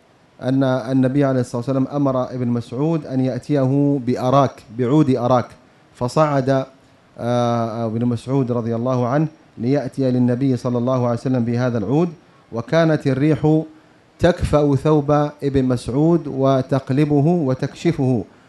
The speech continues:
فرأى الصحابة رضي الله تعالى عنهم دقة ساقي عبد الله بن مسعود، وكان فيها حموشة، الحموشة هي دقة الساقين، دقة الساقين، فكأن الصحابة رضي الله تعالى عنهم ضحكوا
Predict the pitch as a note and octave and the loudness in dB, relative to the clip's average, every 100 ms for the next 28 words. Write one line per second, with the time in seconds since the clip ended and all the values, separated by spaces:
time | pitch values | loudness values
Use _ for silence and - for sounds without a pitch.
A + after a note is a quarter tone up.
0 | _ - C3+ F3 E3 D3 D3 - E3 C#3+ | _ -2 2 2 2 -2 -4 0 2 2
1 | C#3 C3 C#3 C#3 C3+ D3+ C#3 C3+ C3+ C3 | 0 0 0 0 2 2 0 0 -2 0
2 | C#3 C3+ C#3+ D#3+ E3 G#3 G3 _ _ - | 0 0 0 0 -2 -4 -8 _ _ -6
3 | A#2+ E3+ - D3+ D3 C3 - D3+ C#3+ D3+ | 2 2 0 -2 0 0 0 0 2 0
4 | E3+ E3 - B2+ A#2 B2 C3 C#3 B2 A2+ | 0 -2 -4 -8 -2 0 2 2 2 -2
5 | - C3 G#2 - - _ - - D3 C#3+ | 0 0 0 -4 -20 _ -10 -2 0 2
6 | C#3 C#3 A#2 C3+ C#3+ B2+ - A2 A2+ - | 2 0 0 0 2 2 0 -8 -6 -4
7 | C#3 D#3 C#3+ C#3 B2 D3 E3 - B2+ A2+ | 0 0 0 0 2 0 0 -2 -4 -4
8 | - A#2 C3 G#2+ - _ _ _ - G#2 | -4 -4 -2 -2 -4 _ _ _ -8 0
9 | D3 - D#3 D#3+ - _ _ _ C#3+ C#3 | 0 0 -4 -4 -10 _ _ _ -10 -6
10 | C3 A#2 A#2+ G#2 - C3+ D3+ D#3 F#3+ D#3 | -4 -4 -6 -6 -4 -4 -4 -4 -4 -4
11 | - C#3 C#3+ D#3+ C#3 C3 A#2+ A#2 C#3 B2+ | -4 -6 -2 0 2 0 -2 -2 0 -2
12 | A#2+ B2 B2 B2+ C#3+ C3 C3+ A#2 A#2 - | -2 -4 -4 -2 -2 -2 -2 -2 -4 -8